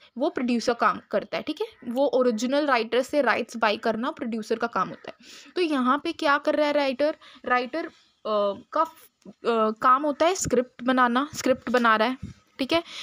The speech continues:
वो उ-, उसका खुद का आइडिया, वो एक फर्स्ट स्टेप होता है एक फिल्मिंग प्रोसेस का,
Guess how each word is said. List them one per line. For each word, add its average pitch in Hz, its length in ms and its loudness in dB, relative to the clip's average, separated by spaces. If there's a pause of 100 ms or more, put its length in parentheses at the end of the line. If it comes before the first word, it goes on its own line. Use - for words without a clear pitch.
(160)
वो 302 100 4
उ-, 294 260 0
उसका 339 220 4
खुद - 260 -2
का 320 160 4
आइडिया, 294 460 2
वो 311 160 2
एक 302 120 -4
फर्स्ट 311 300 4
स्टेप 226 220 2
होता 190 140 2
है 170 40 2
एक - 80 -6
फिल्मिंग 214 300 2
प्रोसेस - 320 0
का, - 180 -6